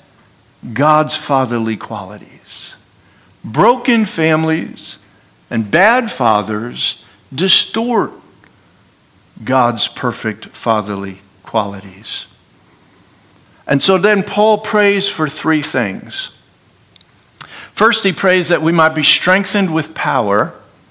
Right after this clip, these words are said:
by the Holy Spirit in our inner man or inner person.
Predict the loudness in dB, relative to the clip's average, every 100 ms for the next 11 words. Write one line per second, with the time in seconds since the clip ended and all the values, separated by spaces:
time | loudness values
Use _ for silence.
0 | _ _ _ _ 2 4 4 2 2 0
1 | 2 2 2 2 4 4 2 2 2 2
2 | 0 -4 -10 -20 _ _ _ _ _ _
3 | _ -4 0 2 2 2 0 0 0 -4
4 | -10